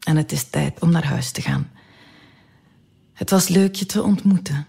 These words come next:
zeg ik. Ik keer huiswaarts met een gevoel alsof ik Salome met de zeven sluiers ben. Een volstrekt onweerstaanbare liefdesgodin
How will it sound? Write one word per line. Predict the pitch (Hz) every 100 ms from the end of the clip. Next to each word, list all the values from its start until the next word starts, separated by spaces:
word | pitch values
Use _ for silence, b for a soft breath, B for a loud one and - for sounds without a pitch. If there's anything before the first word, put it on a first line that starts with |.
| _ _
zeg | - - 165
ik. | 170 180 - _ _ _ _ _ _ _ _ _ _ _ B B B
Ik | 180
keer | 208 196
huiswaarts | 185 185 196 - 185 196 -
met | 175 175
een |
gevoel | 165 147 175 185 B B -
alsof | 190 175
ik | 190 -
Salome | - 190 196 208 202
met | 196 196
de |
zeven | 165 175 180 180
sluiers | 190 180 151 143
ben. | 143 151 151 B B B
Een | 196
volstrekt | 175 196 - 226 190 - -
onweerstaanbare | 220 226 208 226 - 196 202 208 202 196
liefdesgodin | 175 175 139 151 - 147 139 156